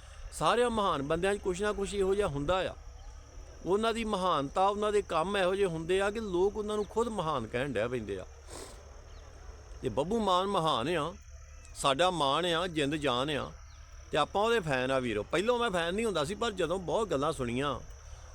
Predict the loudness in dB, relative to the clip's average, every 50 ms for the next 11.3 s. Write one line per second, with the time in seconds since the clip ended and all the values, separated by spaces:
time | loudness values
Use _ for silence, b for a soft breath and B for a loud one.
0 | B B -14 -16 -16 -18 -16 -16 -8 -4 -2 0 0 0 0 -2 -6 -8 -4 0
1 | 0 0 0 0 2 2 2 2 2 0 0 2 2 2 2 2 2 2 2 2
2 | 0 0 0 0 0 2 2 2 2 4 2 2 2 0 0 0 0 2 2 0
3 | 0 0 0 0 2 2 0 0 0 0 0 0 0 0 0 0 0 0 0 -2
4 | -2 -2 -2 -2 -2 0 -2 -2 -2 -2 -4 -4 -4 -4 -4 -2 -2 -2 -2 -2
5 | -2 -4 -4 -6 -10 -14 -16 -16 -16 -16 -14 -14 -14 -10 -4 0 0 2 2 0
6 | -2 -4 -8 -14 -14 -16 -14 -14 -14 -14 -14 -14 -16 -16 -12 -4 0 2 4 6
7 | 6 6 6 6 4 4 4 2 0 -2 -8 -14 -16 -16 -16 -16 -16 -16 -16 -16
8 | -16 -16 -16 -16 -16 -16 -16 -16 -16 -14 -8 -2 0 2 4 4 4 4 4 2
9 | 2 -2 -6 -14 -18 -18 -18 -18 -18 -18 -18 -16 -16 -16 -16 -16 -16 -16 -14 -6
10 | -4 0 2 4 4 6 4 6 6 6 4 4 4 2 4 4 4 4 4 4
11 | 4 4 4 4 2 0